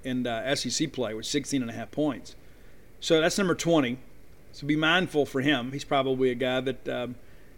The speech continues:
kinda getting some opportunities because some of the regular starters in the beginning of the year just weren't pr-, contributing. But the reality of it is, is this is a game that we should win. This is a game that it's at, at home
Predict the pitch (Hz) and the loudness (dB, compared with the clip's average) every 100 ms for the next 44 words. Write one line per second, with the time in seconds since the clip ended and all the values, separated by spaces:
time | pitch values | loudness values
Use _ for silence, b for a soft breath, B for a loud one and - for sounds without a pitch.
0 | b b - - 143 131 147 139 - 135 | b b -10 0 2 6 6 4 0 0
1 | 127 113 151 147 135 127 - 127 - - | 0 2 4 4 4 0 -2 -6 -2 0
2 | 143 127 123 135 147 131 - 117 120 127 | 2 2 4 2 2 -2 0 0 2 0
3 | 120 117 131 131 117 143 139 123 120 - | -2 -2 0 0 0 2 2 2 -2 -2
4 | 135 131 - 135 - - 123 165 147 135 | 0 -2 -4 -8 -6 -4 4 4 2 -8
5 | 123 131 139 127 151 208 214 165 147 135 | -6 -2 0 2 6 8 8 8 6 4
6 | 135 131 - B B B B B - 131 | 2 0 -8 B B B B B -4 2
7 | 175 185 151 156 156 151 139 147 143 151 | 4 4 2 4 4 4 4 4 4 4
8 | 135 127 156 - - - - - - - | 4 0 -2 -8 -18 -16 -14 -14 -16 -18
9 | - - - - - - 160 156 127 143 | -20 -20 -20 -18 -14 -4 0 0 0 2
10 | 139 147 147 127 143 151 - 143 156 147 | 4 4 2 2 4 4 4 2 4 4
11 | 120 135 | 2 0